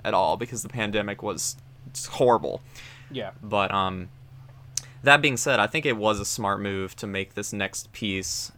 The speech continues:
Speaker 1: a film because they could really up the ante, and especially visually,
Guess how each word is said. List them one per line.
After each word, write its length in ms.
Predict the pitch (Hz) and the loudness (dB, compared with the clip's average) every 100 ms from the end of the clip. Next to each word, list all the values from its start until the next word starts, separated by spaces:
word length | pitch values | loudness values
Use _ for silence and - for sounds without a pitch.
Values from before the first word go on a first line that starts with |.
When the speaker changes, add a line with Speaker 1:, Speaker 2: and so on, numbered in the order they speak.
| - | -8
Speaker 1:
a 100 | 107 | -8
film 580 | - 139 131 107 101 98 | -6 0 2 2 0 -2
because 340 | 107 120 101 | -4 -2 0
they 100 | 110 | 0
could 180 | 113 104 | 0 0
really 720 | 101 107 110 107 101 98 95 - - - - - - - - - - - - | -2 -2 -2 0 0 -2 -4 -10 -20 -20 -20 -12 -12 -10 -12 -14 -14 -10 2
up 220 | 117 - | 2 2
the 260 | 117 110 90 | -4 -4 -2
ante, 720 | 101 98 101 104 95 92 95 - - - - - - - | -2 -2 -2 -4 -2 -4 -6 -14 -18 -4 -2 -2 -6 -8
and 400 | - 101 101 101 | -2 -2 -2 -6
especially 800 | - 123 143 135 - 110 98 95 - - | -8 2 2 2 2 0 0 -4 -8 -14
visually, 800 | 107 110 107 113 113 117 127 135 | -4 -2 0 0 -4 -2 -4 -6